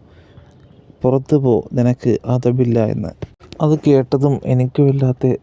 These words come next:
കുറ്റബോധം തോന്നി. ഞാൻ ഷെയ്ഖുനയുടെ കാൽക്കൽ വീണ് മാപ്പപേക്ഷിച്ചു. ഷെയ്ഖുന അത് സ്വീകരിക്കുകയും ചെയ്തു. ഷെയ്ഖുന അവരോട് ചോദിച്ചു, "നീ പേടിച്ചു പോയോ?"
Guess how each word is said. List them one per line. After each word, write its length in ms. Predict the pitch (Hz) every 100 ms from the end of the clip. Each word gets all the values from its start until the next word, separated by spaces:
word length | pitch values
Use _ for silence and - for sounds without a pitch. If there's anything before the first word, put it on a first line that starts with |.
| -
കുറ്റബോധം 640 | 123 120 143 131 135 135 135
തോന്നി. 340 | 131 117 110 - - - - - - - - _ - - -
ഞാൻ 340 | 131 131 127 - 95
ഷെയ്ഖുനയുടെ 760 | - 127 123 139 131 131 123 120 -
കാൽക്കൽ 420 | 123 117 - 127
വീണ് 340 | 120 117 113 - -
മാപ്പപേക്ഷിച്ചു. 840 | 117 120 - 123 117 - - - - - - - - - _ - - -
ഷെയ്ഖുന 400 | 131 131 143 139
അത് 400 | 131 127 131 -
സ്വീകരിക്കുകയും 840 | 131 123 123 127 127 127 127 123
ചെയ്തു. 320 | 123 117 120 - - - - - - - _ _ _ - -
ഷെയ്ഖുന 500 | 131 127 147 147 135 - -
അവരോട് 380 | 135 127 127 131
ചോദിച്ചു, 500 | 131 120 120 - 107 - -
"നീ 220 | 131 127 - - -
പേടിച്ചു 400 | 123 123 123 131
പോയോ?" 300 | 120 110 110